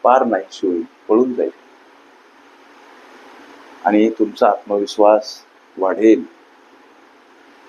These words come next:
आणि सहज तुम्ही यशाचे हकदार बनाल, हा विश्वास, हे वचन वाकसर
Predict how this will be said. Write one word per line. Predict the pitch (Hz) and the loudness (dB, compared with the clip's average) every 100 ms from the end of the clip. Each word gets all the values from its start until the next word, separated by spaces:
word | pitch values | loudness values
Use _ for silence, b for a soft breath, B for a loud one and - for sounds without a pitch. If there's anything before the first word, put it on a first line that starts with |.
| - | -4
आणि | 104 101 | -2 -2
सहज | 95 - 104 127 131 | -4 -4 2 2 0
तुम्ही | - 117 113 | -4 -4 0
यशाचे | 101 - 98 - | -2 -2 -6 -4
हकदार | 87 87 98 110 | -4 -4 0 0
बनाल, | 104 90 82 - - | 0 -4 -8 -4 -4
हा | |
विश्वास, | 107 95 - 92 87 - | -2 -4 -6 -4 -4 -4
हे | 87 | -2
वचन | 85 82 110 110 | -2 -2 -2 -2
वाकसर | 90 82 - | -4 -6 -8